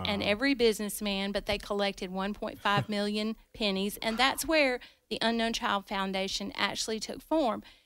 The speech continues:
Speaker 1: So what better way than to have a class, a
Speaker 2: Mm-hmm.
Speaker 1: real class,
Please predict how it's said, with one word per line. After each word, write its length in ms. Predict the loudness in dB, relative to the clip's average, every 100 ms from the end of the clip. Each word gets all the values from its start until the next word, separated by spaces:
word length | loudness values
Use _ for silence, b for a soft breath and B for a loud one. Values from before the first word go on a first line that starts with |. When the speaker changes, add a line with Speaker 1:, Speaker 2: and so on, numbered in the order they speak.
| B B
Speaker 1:
So 420 | 4 6 6 4
what 300 | 0 4 4 6
better 240 | 6 6
way 540 | 6 6 6 4 2 -4 0
than 220 | 2 2
to 180 | 0 -2
have 320 | 0 0 0 0
a 100 | -2
class, 680 | 2 4 4 0 -4 -4 -2
a 60 | -2
Speaker 2:
Mm-hmm. 120 | 0
Speaker 1:
real 280 | 2 2 0
class, 640 | 0 2 2 0 -2 -6